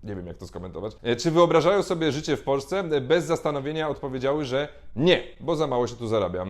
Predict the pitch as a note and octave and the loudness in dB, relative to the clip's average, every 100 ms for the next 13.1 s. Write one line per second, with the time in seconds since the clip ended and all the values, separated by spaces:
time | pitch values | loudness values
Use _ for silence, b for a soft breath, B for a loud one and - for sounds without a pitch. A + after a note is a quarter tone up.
0 | A2+ C3 D3+ C#3+ A3 A3+ A3 A3 G3+ G3 | -2 0 0 0 0 0 2 2 2 2
1 | B2 F#2+ F2 G#2+ B2+ D3 E3+ F3+ A#3 G3+ | 0 -2 -8 -8 -8 -6 -4 -2 -2 -2
2 | F3+ F#3 F3 E3 C#3+ - - G#3 B3+ - | -2 -4 -4 -4 -4 -12 -4 0 0 2
3 | C3+ G#2+ D3 F#3+ A2+ C3 E3 A#2 A2+ - | 0 0 -4 -4 -2 0 0 0 -2 -4
4 | A#2+ C#3 C3+ D3 G3 - F#2+ G2 A2 A2+ | -6 -4 -2 0 0 -2 -8 -6 -4 -6
5 | A2 A#2+ - F#3+ - B2+ G2+ A2 G#2 A2 | -6 -8 -6 -6 -4 -4 -6 -8 -10 -12
6 | - G#2+ - - - - - - A2+ G#2+ | -8 -6 -6 -14 -18 -20 -20 -8 -6 -6
7 | G2+ G#2+ A2 G#2+ A#2 G2+ G2 A2+ A2+ A2 | -8 -8 -6 -4 -4 -2 -2 -4 -6 -8
8 | - A#2+ A#2 - - - F2 - F#2+ F#2 | -6 -6 -6 -6 -8 -6 -6 -6 -10 -10
9 | - G2 - G2 A#2+ D3 C#3+ D#3 F#3+ F3+ | -10 -12 -8 -4 0 2 4 4 4 -2
10 | - C3 B2 C3+ C3+ A#2 A#2+ A#2+ - - | 0 2 2 0 0 0 -2 -6 -10 -4
11 | C#3+ B2+ A#2+ B2+ B2 B2 A2 G#2 G2+ F#2+ | 0 0 0 -4 -6 -8 -10 -8 -6 -6
12 | B2+ C3 G2 F#2 - C3 G2 A2 - F#2+ | -6 -8 -6 -8 -8 -10 -8 -8 -6 -6